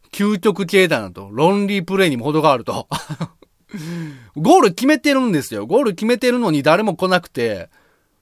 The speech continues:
もうついにもうエアーをハグし始めたと思うと、もうちょっと悲しくてね。<laughs> あの、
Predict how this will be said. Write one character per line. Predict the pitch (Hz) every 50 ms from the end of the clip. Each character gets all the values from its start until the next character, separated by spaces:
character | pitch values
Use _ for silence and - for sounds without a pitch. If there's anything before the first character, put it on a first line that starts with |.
| _ _
も | - 120
う | -
つ | - - - 180
い | 190 185 165
に | 143 127
も | 117 110 107
う | 107 113
エ | 127 151 170
ア | 175 175 156 131 120
ー |
を | 110 104 101
ハ | 98 110 143 147
グ | 135 135 -
し | - -
始 | 113 107 113 123
め | 131 123
た | 110 101 92
と | - 98
思 | 95 95 95 95
う | 95
と、 | - - 90
も | 90 95
う | -
ち | -
ょ | 87
っ | 87
と | - - 127
悲 | 139 147 151
し | 151 - -
く | - - -
て | - 87 80
ね。 | 85 85 - - _ - - _
<laughs> | - - - -
あ | - - - 392 330 294 - -
の、 | 185 139 165 147 -